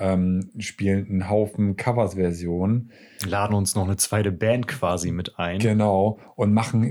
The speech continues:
Speaker 1: mehr oder weniger hier eine Jam-Session von
Speaker 2: Ja.
Speaker 1: und haben einfach nur Spaß, so, ne? Und, ähm, ich finde,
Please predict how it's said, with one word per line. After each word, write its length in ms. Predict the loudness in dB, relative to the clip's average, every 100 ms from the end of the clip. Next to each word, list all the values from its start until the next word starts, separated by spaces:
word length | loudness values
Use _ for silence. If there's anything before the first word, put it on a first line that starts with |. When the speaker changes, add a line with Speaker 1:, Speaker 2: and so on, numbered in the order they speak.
| 2
Speaker 1:
mehr 220 | 2 2
oder 200 | 2 2
weniger 400 | 2 4 4 2
hier 200 | 0 -2
eine 140 | 0 0
Jam-Session 720 | 2 0 -2 -4 -4 -4 -8
von 360 | -8 -6 -2 -2
Speaker 2:
Ja. 200 | -2 -4
Speaker 1:
und 200 | -6 -4
haben 180 | -2 -2
einfach 320 | -2 -2 -2 -2
nur 140 | -4
Spaß, 600 | -6 -2 0 0 -4 -8
so, 240 | -10 -8
ne? 200 | -10 -12 _ _
Und, 280 | -6 -6 -6
ähm, 280 | -4 -4 -6 -14 -20 -20 -20 -20 _ _ -12
ich 140 | -6
finde, 480 | 0 2 4 2